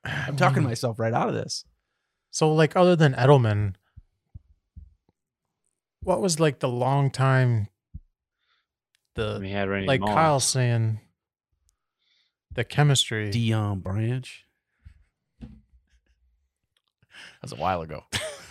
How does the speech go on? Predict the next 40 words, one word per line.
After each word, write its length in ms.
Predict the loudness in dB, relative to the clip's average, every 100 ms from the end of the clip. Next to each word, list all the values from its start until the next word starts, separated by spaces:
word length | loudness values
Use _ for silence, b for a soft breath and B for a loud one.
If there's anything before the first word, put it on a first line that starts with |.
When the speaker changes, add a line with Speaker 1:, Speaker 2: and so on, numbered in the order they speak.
| -20 _ _ _ B B
Speaker 3:
Yeah, 300 | -2 2 2 2
but 120 | -2
the 80 | -2
chemistry 500 | -2 0 -2 -2 -2
has 180 | -2 -4
to 40 |
do 140 | -4
with, 140 | -4 -4
like, 160 | -8
the 80 | -10
culture. 520 | -10 -6 -6 -8 -14 -16
Like, 100 | -16
it 60 | -12
has 460 | -8 -6 -6 -6
to 100 | -6
do 280 | -6 -4 -4
with 280 | -6 -8 -12 -20 _ _ b b b b b b b b _ _
how 220 | -8 -4
everything 520 | -4 -6 -10 -10 -12 -16 _ -20 -20
plays 260 | -8 -6 -4
out 180 | -6 -6
in 60 |
that 220 | -10 -10 -14
sense. 340 | -18 -18 -16
Like, 260 | -16 -18 _ _ _ _ _ _ _ -8
Tom 160 | -6
Brady's 300 | -2 -2 -4
been 160 | -6 -8
in, 40 |
what, 220 | -8 -12
fourteen 800 | -16 -10 -10 -10 -10 -8 -8 -12 _ _
A 140 | -12 -10
F 100 | -10
C 120 | -12
Championship 560 | -10 -12 -10 -12 -14 _ _ _ _ _ _ _ _ _ _ _ _
games 400 | -10 -8 -8 -10 -10
Speaker 2:
I 40 |
Speaker 3:
now? 80 | -8
Speaker 2:
don't, 140 | -6 -6
Speaker 3:
Like, 280 | -8 -12